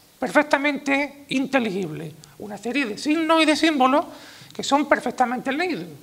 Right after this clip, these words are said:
Son los transmisores de la autoridad, el prestigio y la legitimidad. En algunas ocasiones, estos reyes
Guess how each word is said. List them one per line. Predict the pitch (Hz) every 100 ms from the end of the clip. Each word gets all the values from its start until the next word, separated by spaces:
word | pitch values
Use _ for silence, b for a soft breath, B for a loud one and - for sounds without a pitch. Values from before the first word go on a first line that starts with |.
| - _
Son | - 285 349
los | 277
transmisores | 247 190 185 254 302 320 349 B B B
de | 180
la |
autoridad, | 190 190 190 180 254 302 320 226
el | 185
prestigio | 190 170 285 262 254 262 262 B B -
y | 294 302
la | 277
legitimidad. | 233 220 113 101 80 - - _ _ _ _ _ _ B B B B B B B B B 185
En |
algunas | 208 330 381 370
ocasiones, | 311 - 330 285 254 277 - - - - B B B B B B _ - - 220 208 -
estos | 220 262 262
reyes | 330 - 262 277